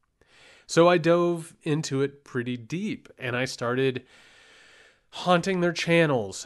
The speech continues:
and their communication channels, and I started listening to them and talking to them, and I started doing the research in the far right. And what I found, um,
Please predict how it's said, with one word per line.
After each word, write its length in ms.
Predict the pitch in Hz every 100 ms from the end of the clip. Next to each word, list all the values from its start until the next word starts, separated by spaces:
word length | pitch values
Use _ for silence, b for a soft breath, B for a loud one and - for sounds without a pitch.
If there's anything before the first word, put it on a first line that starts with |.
| -
and 340 | 127 123 120 123
their 160 | 127
communication 960 | 127 143 143 147 143 139 139 135 120 110
channels, 580 | 120 107 101 95 95 151
and 140 | 131
I 60 | 127
started 360 | - 139 135
listening 480 | 143 147 143 131 120
to 60 | 113
them 260 | 110 104 107
and 120 | 110
talking 600 | - 156 156 151 123 117
to 80 | 113
them, 320 | 110 104 98
and 120 | 117
I 80 | 117
started 360 | - 131 131 127
doing 220 | 135 135
the 80 | 131
research 540 | 139 160 - 139 131
in 100 | 117
the 80 | 110
far 300 | - 104 101
right. 280 | 95 85 - _ _ _ _ _ _ _ _ _ - -
And 140 | 156
what 160 | 151 190
I 140 | 233
found, 640 | - - 123 127 117 104 - _ _
um, 600 | 123 113 107 104 101 95